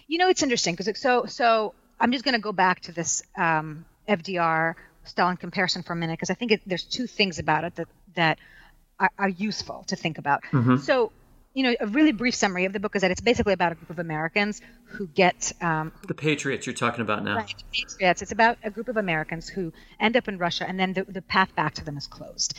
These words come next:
Speaker 1: and they, and they are p-, sort of forced to reckon with this, um, wor-, world that's changing and see it through American eyes and kind of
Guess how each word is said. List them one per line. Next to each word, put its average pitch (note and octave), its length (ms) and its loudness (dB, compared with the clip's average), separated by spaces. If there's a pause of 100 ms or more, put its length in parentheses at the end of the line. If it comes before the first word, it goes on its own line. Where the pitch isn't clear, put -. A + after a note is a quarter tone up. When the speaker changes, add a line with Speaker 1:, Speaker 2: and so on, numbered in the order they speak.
(120)
Speaker 1:
and F3+ 140 2
they, E3 160 -2
and F#3+ 160 0
they E3 120 4
are E3 160 0 (120)
p-, F#3 160 -4
sort F3 180 -2
of D#3+ 60 -6
forced - 640 -2 (240)
to G3+ 160 -6
reckon E3+ 320 2
with D#3 160 -4
this, - 340 -2
um, D3+ 260 -4 (400)
wor-, F#3 260 -2
world F3 400 -2
that's D#3+ 180 0
changing D#3+ 540 0 (260)
and F3+ 120 2
see G3+ 200 4
it - 80 2
through F3 140 -2
American D#3 340 -2
eyes D3 320 0
and D3+ 80 -10
kind D3 160 0
of C#3+ 120 -8